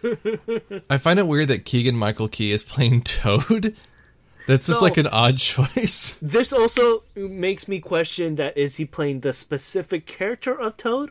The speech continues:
Speaker 1: or is he playing
Speaker 2: Or all the
Speaker 1: all
Speaker 2: Toads.
Speaker 1: the Toads? <laughs>
Speaker 2: I hope it's, I hope it's all the Toads.
Speaker 1: If it's all the Toads, I would love to hear how he does an impression of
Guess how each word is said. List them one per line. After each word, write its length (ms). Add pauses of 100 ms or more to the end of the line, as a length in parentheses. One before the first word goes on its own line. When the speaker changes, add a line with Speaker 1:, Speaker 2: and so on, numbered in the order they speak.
Speaker 1:
or 140
is 200
he 160
playing 300
Speaker 2:
Or 20
all 180
the 60
Speaker 1:
all 80
Speaker 2:
Toads. 360
Speaker 1:
the 60
Toads? 640 (520)
<laughs> 40
Speaker 2:
I 80
hope 240
it's, 200 (120)
I 80
hope 240
it's 200
all 200
the 100
Toads. 520 (260)
Speaker 1:
If 160
it's 260
all 280
the 100
Toads, 540
I 180
would 260
love 420
to 120
hear 300
how 180
he 160
does 220
an 80
impression 480
of 120